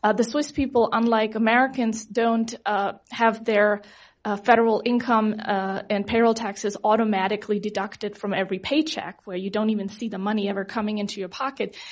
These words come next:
but they actually have to show up and pay their taxes every quarter the way that businesses do in the United States with their tax authorities,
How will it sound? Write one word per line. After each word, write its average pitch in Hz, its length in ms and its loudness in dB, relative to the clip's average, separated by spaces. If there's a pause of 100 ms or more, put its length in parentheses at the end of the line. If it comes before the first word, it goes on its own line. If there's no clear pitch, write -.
(140)
but 247 120 2
they 262 80 8
actually 262 220 2
have 262 100 -6
to 220 80 -10
show 226 340 4
up 226 260 4
and 208 200 -8
pay 233 340 2
their 208 200 0
taxes 202 600 -8
every 220 280 -8
quarter 220 560 4 (400)
the 220 80 0
way 220 180 4
that 196 220 0
businesses 277 520 0
do 214 220 -6
in 220 60 -2
the 220 80 -2
United 214 360 -2
States 214 320 -8
with 226 140 -2
their 214 140 -6
tax 240 360 0
authorities, 185 600 -6